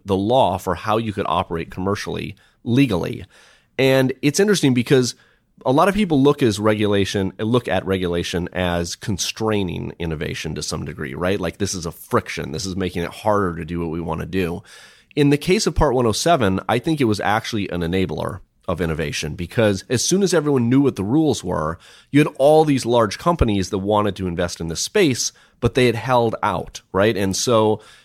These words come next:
Verizon never would have bought Skyward pre Part one oh seven. It was only after Part one oh seven was laid down that they said, "All right, now here are the rules. We're gonna know how to comply with them. We're gonna start investing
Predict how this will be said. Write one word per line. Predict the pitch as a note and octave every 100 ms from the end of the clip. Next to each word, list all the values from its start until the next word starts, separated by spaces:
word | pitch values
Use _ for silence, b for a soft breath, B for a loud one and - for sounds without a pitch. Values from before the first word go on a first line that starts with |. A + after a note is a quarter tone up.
| -
Verizon | B2+ C#3+ F3 D#3+
never | C3 B2+ C3+ B2
would | A2+
have | F#2+ F2
bought | G2+ F2+ -
Skyward | A2 G2 F2+ E2+ D#2+ D#2 E2 -
pre | - - C3 A#2+ A2
Part | - - G2+ -
one | D#2+
oh | D#2
seven. | D#2+ - D#2+ E2+
It | D#2
was | F2
only | A2+ A2+ -
after | A#2+ B2+ B2+
Part | - A#2 -
one | F#2+
oh | F2+
seven | G2+ F#2 F2
was | E2
laid | F#2 F#2
down | C#3+ D#3 A#2+ A#2 B B B
that | - A2
they | G#2+
said, | A2+ G2+
"All | A2+
right, | G2+ E2
now | F#2+ G#2+ A#2 -
here | - C3+
are | A#2+
the | A2
rules. | B2 F3 F#3 E3+ - -
We're | A2
gonna | G#2 G2
know | G2
how | F#2
to | F2
comply | - - - B2+
with | A#2+ A2+
them. | A2+ A2 G#2+ b b
We're | - G2+
gonna | G2+ F#2
start | - E2+
investing | E2 E2 D#2+ - D#2+ D#2